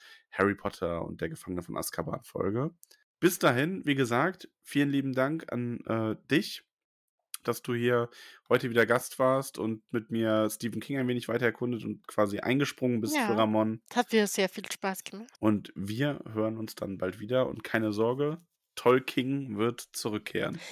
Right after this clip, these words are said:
Speaker 2: Genau, und, äh, wollten wir nicht heute schon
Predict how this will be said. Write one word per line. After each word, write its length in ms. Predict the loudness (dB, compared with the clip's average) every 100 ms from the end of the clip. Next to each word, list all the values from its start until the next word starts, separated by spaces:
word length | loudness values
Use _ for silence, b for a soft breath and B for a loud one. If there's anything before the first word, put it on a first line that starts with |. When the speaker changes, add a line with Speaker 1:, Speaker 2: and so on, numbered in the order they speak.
| 2
Speaker 2:
Genau, 300 | 4 6 4 2
und, 400 | 2 2 -2 -10 4
äh, 220 | 6 6 2
wollten 480 | 4 4 4 0
wir 120 | 2 2
nicht 580 | 2 -2 -2 -8 -4
heute 400 | 2 4 2 0
schon 960 | 0 0 2 4 6 4 4 -6 -8 -10